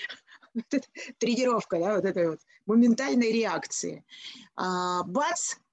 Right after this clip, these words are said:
Что-то гром-, громыхнуло, пролетело, резкое повышение или понижение температуры. Все, что может убить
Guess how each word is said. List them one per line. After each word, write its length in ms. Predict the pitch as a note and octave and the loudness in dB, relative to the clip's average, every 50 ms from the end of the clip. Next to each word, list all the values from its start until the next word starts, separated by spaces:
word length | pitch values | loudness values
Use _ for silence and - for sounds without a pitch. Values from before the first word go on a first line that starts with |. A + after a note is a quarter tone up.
| _ _ _ _ _ _ _ _ - | _ _ _ _ _ _ _ _ -10
Что-то 420 | - - - - C4 C4+ C4+ A#3 | -10 -8 -2 -2 -2 -2 0 -2
гром-, 440 | G#3 G3+ A3 A3+ A3+ A#3 A#3 A#3+ A#3+ _ - | 0 0 2 2 4 4 4 4 4 _ -4
громыхнуло, 800 | F#3 G#3+ A3+ A3+ A3 A3+ A3 - - G3+ G#3 G3+ F#3 D#3+ - - | -2 2 4 4 4 4 2 0 2 2 2 2 2 0 -4 -4
пролетело, 880 | - - G3 G#3+ A#3 B3+ B3 A3+ - - A3 G3 F3 D#3 C#3+ C#3 - - | -4 -4 -2 0 0 0 -2 -2 -2 -2 -2 0 0 -2 -4 -6 -8 -4
резкое 760 | - F#3+ F#3+ G3+ A#3 C4 C#4 C4 - - - A#3 A#3 A#3 A3+ - - - - - - _ | -2 0 0 2 0 0 -2 -4 -4 -4 -4 -2 -2 -2 -4 -6 -12 -18 -18 -18 -14 _
повышение 580 | - G#3+ G#3 A#3 - - - B3 B3+ A#3+ B3 A#3+ | -6 -4 -2 -2 -2 -2 -2 0 2 2 4 2
или 60 | A#3 | 2
понижение 540 | A3+ - A#3 A3+ A#3+ A3+ A#3+ B3 A#3 A#3 A3 | 0 0 0 0 2 2 2 2 4 4 4
температуры. 520 | A3+ A#3 A3 A#3 A3+ A3+ G#3+ G#3 F3+ E3 - - - - - - - | 4 2 2 2 0 -2 0 -2 -4 -4 -6 -12 -20 -20 -20 -16 -12
Все, 220 | - - D#4+ F#4 | -8 -4 -4 -4
что 180 | G4+ - - B3 | -2 0 2 4
может 300 | A3+ G#3 F#3 F3 E3+ - - | 4 4 2 -2 -4 -2 2
убить 640 | - A#3 A3+ G3+ F3 F#3+ F#3+ F3+ - - - - | 4 4 4 4 4 0 0 -2 -2 -6 -10 -10